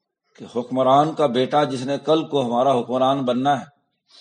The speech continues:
جی، جس کا لوگ احترام بھی کرتے ہیں، ولی عہد ہے، باپ کی حکمرانی کے بعد، ہاں جی، اس کی حکمرانی آنی ہے۔ تو سارے وزیروں مشیروں نے پوچھا،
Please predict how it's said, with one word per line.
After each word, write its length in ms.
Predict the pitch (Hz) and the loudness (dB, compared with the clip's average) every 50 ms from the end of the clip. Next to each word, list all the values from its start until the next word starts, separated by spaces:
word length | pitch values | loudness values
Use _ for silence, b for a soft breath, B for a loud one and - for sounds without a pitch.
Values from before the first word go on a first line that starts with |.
| b b b b _ _ _ _ _ _ _ _ _ _ | b b b b _ _ _ _ _ _ _ _ _ _
جی، 240 | - 101 95 110 117 | -18 -14 -12 -10 -8
جس 200 | 110 117 117 113 | -8 -8 -10 -6
کا 140 | - 139 135 | -2 0 0
لوگ 280 | 127 123 131 139 139 | 2 2 2 2 2
احترام 440 | 131 120 117 - 127 131 143 147 147 | 0 0 0 2 4 6 6 4 4
بھی 100 | 139 151 | 0 -2
کرتے 340 | 135 131 117 101 - 127 117 | -4 -4 -6 -8 -8 -12 -12
ہیں، 200 | 98 95 92 - - _ _ _ _ _ _ _ _ _ _ _ _ _ _ _ - | -12 -14 -18 -20 -20 _ _ _ _ _ _ _ _ _ _ _ _ _ _ _ -12
ولی 360 | 107 98 120 123 143 143 143 | -6 -2 0 0 2 4 4
عہد 240 | 139 139 151 160 151 | 4 4 4 4 2
ہے، 160 | 127 107 104 - - - _ _ _ _ _ _ _ _ _ _ _ _ _ _ - | 0 -4 -8 -12 -16 -20 _ _ _ _ _ _ _ _ _ _ _ _ _ _ -4
باپ 380 | 104 110 120 135 143 - - - | 0 4 6 6 6 4 2 -2
کی 180 | - 131 127 | -2 0 0
حکمرانی 480 | 127 123 127 131 127 131 135 135 143 147 | -2 0 2 4 6 6 6 4 2 0
کے 180 | - 143 139 | 0 -2 -2
بعد، 300 | 127 120 127 135 139 139 123 - - - - _ _ _ - | 0 4 6 6 6 6 4 0 -8 -20 -20 _ _ _ -12
ہاں 60 | 113 | -10
جی، 200 | 107 120 135 139 | -8 -6 -4 -4
اس 140 | 139 131 - | -6 -6 -6
کی 160 | - 151 147 | -4 -2 -2
حکمرانی 500 | 120 110 113 127 131 135 139 139 151 156 | -2 -2 -2 2 4 4 4 4 2 2
آنی 280 | 139 123 120 127 123 113 | 2 0 0 -2 -4 -6
ہے۔ 140 | - - - _ _ _ _ _ _ _ _ _ _ _ _ _ _ _ | -8 -12 -20 _ _ _ _ _ _ _ _ _ _ _ _ _ _ _
تو 120 | - - | -16 -14
سارے 400 | 98 - - 104 110 120 131 143 | -12 -2 2 2 4 4 4 2
وزیروں 440 | 131 113 117 101 113 123 131 143 143 | 2 0 -2 -2 -2 0 2 2 2
مشیروں 440 | 135 127 113 - - 120 120 131 139 | 2 0 -2 -4 -4 -2 0 0 2
نے 100 | 139 135 | 0 0
پوچھا، 480 | - - 120 127 117 139 131 120 123 | -2 -4 -8 -4 0 2 2 2 2